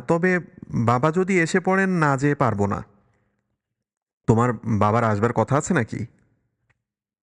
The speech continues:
"আমার মনে হয় কাল সকালেই এসে পড়বেন।" কিছুক্ষণ চুপ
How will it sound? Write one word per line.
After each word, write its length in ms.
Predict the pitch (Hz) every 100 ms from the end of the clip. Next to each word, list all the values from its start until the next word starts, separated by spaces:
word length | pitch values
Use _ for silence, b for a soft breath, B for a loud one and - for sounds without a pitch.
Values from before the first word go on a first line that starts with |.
| _ _ -
"আমার 240 | 160 190
মনে 240 | 185 190
হয় 200 | 190 190
কাল 180 | 180 165 160
সকালেই 480 | - 147 147 147 143
এসে 200 | 113 123
পড়বেন।" 340 | 107 101 101 104 - _ _ _ _ _ _ _ _ _ -
কিছুক্ষণ 380 | 147 151 156 151
চুপ 200 | 135 143